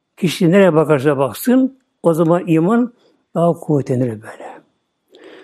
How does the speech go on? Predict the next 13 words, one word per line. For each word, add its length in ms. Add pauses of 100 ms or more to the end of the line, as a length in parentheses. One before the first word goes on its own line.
(240)
Demek 280
ki 160
bir 80
insanın 720 (440)
gözü 680
gördüğü, 920 (760)
kulağı 420
duyduğu 220
halde 140
iman 240
etmesi 420
Allah 200
korusun. 640